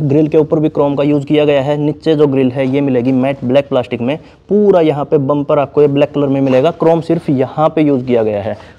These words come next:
और भाई ये इसकी light LED, इसमें light मिल जाएगी, तीन यहाँ पे एलईडी ये दी गई है। Pure vision यहाँ पे आपको इसके ऊपर ये branding मिल जाएगी। Fog lamp नहीं है। ऊपर इसमें यहाँ पे आपको जो टर्न negator दिया गया है वो मिलेगा हैलोजन, और यहाँ पे दी गई है ये डीआरएल।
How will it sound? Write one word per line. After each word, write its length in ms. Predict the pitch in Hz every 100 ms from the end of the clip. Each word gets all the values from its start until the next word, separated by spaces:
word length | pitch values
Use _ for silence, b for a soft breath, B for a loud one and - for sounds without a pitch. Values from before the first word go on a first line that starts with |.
| -
और 80 | 131
भाई 140 | 131
ये 140 | 143
इसकी 220 | 139 - 135
light 340 | 113 135 151
LED, 320 | 143 147 147
इसमें 220 | 143 147
light 240 | 135 127 147
मिल 160 | 156
जाएगी, 340 | 143 143 147 160
तीन 280 | - 156 156
यहाँ 180 | 135 123
पे 100 | 131
एलईडी 260 | 131 135
ये 80 | 135
दी 240 | 120 131
गई 160 | 143 139
है। 180 | 151 165 B B -
Pure 220 | 165 165
vision 380 | 147 139 147 147 117
यहाँ 220 | 120 123
पे 160 | 135
आपको 240 | 131 131 131
इसके 160 | - 123
ऊपर 180 | 127
ये 140 | 127 135
branding 400 | 123 117 123 135
मिल 160 | 127 120
जाएगी। 300 | 120 117 156
Fog 260 | - 151
lamp 220 | 165 180 160
नहीं 340 | 135 123 196
है। 180 | 175 196 B B B
ऊपर 280 | 170 - 196
इसमें 360 | 170 151 156 160
यहाँ 300 | 151 139 - -
पे 180 | 165 185 - 151
आपको 340 | 151 - 160
जो 100 | 160
टर्न 260 | - 151 175
negator 360 | 196 180 170
दिया 240 | 147 139 127
गया 160 | 123 120
है 140 | 170
वो 360 | 147 123 151 170
मिलेगा 340 | 156 127 143
हैलोजन, 420 | 143 139 120 110 104 b b -
और 160 | 131 143 -
यहाँ 300 | 127 120 135
पे 120 | 139
दी 160 | 120 113
गई 120 | 110
है 140 | 110
ये 100 | 123 170
डीआरएल। 460 | 120 107 101 98